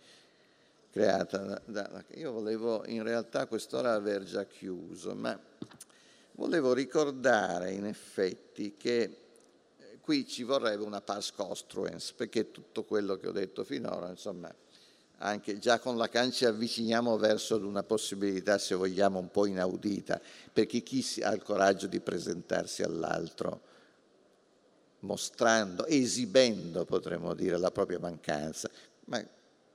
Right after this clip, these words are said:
quanti di voi hanno questo tipo di esperienza? Purtroppo, se la Cristeva ha ragione, come io credo che purtroppo ce l'abbia,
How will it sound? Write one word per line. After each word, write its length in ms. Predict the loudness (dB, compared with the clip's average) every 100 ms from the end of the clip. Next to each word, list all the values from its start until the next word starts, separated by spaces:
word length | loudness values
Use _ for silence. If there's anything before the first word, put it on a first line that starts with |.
| _ _ _
quanti 360 | -6 -4 -4 -6
di 80 | -4
voi 320 | -4 -4 -4
hanno 400 | -6 -8 -10 -12 _ -20 -20 _ _
questo 320 | 0 0 -2
tipo 240 | -8 -6 -6
di 60 |
esperienza? 560 | -6 -6 -6 -6 -8 -14 -18 2
Purtroppo, 680 | 4 4 0 0 0 0
se 180 | -2 -2
la 140 | -4 -4
Cristeva 640 | -8 -12 -4 -4 -4 -6
ha 40 |
ragione, 760 | -8 -8 -4 0 0 0 -2 -4 -10 -20 -12
come 240 | -10 -6
io 160 | -4 -4
credo 360 | -2 0 0
che 140 | -2 -8
purtroppo 800 | -14 -14 -14 -6 0 0 0 -8
ce 160 | -6 -2
l'abbia, 480 | -2 -2 -8 -12